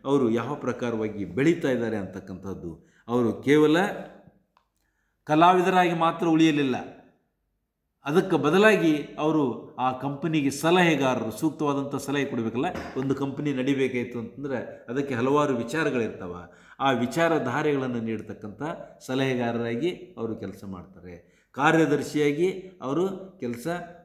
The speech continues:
ಮಾಡ್ತಾರೆ, ಸ್ಟೇಜ್ ಮ್ಯಾನೇಜರಾಗಿ ಕೂಡ ಅವರು ಕೆಲಸ ಮಾಡ್ತಾರೆ, ಇನ್ನು ಕಂಪನಿ ಮ್ಯಾನೇಜರಾಗಿ ಕೂಡ ಕೆಲಸ ಮಾಡ್ತಾರೆ. ಆನಂತರ ಸ್ವತಃ ಸಾವಿರದ ಒಂಬೈನೂರ ಮೂವತ್ತೆರಡರಲ್ಲಿ ತಮ್ಮದೇ ಆಗಿರತಕ್ಕಂತಹ ಒಂದು ಕಂಪನಿಯನ್ನು ಕೂಡ ಅವರು ಆರಂಭಿಸ್ತಾರೆ.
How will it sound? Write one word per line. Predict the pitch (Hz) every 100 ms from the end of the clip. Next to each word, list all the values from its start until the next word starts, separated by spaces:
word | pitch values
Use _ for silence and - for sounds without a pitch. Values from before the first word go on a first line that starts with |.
| -
ಮಾಡ್ತಾರೆ, | 110 104 98 95 82 - _
ಸ್ಟೇಜ್ | - 156 165 139
ಮ್ಯಾನೇಜರಾಗಿ | 135 139 160 143 139 143 135 135
ಕೂಡ | - 139
ಅವರು | 139 165 151
ಕೆಲಸ | - 123 117 165 170 - - -
ಮಾಡ್ತಾರೆ, | 113 113 117 98 92 90 - _ _ _
ಇನ್ನು | 180 202 175 139 - - -
ಕಂಪನಿ | 147 170 175 185
ಮ್ಯಾನೇಜರಾಗಿ | 156 156 160 147 151 139
ಕೂಡ | - 139
ಕೆಲಸ | 143 127 113
ಮಾಡ್ತಾರೆ. | 135 120 113 135 156 - -
ಆನಂತರ | 147 196 226 190 160 135 - - -
ಸ್ವತಃ | - 175 202 220 175 175
ಸಾವಿರದ | 160 160 156
ಒಂಬೈನೂರ | 151 147 143 127 120
ಮೂವತ್ತೆರಡರಲ್ಲಿ | 110 107 123 139 - 120 107 104 104 139 196 190 - -
ತಮ್ಮದೇ | 127 165 175 180
ಆಗಿರತಕ್ಕಂತಹ | 143 131 120 120 120 107 110 101 92 - - -
ಒಂದು | 101 98
ಕಂಪನಿಯನ್ನು | 95 104 104 123 110 98
ಕೂಡ | - 90
ಅವರು | 87 98 170 - - 85
ಆರಂಭಿಸ್ತಾರೆ. | 85 87 80 - - - 90 - _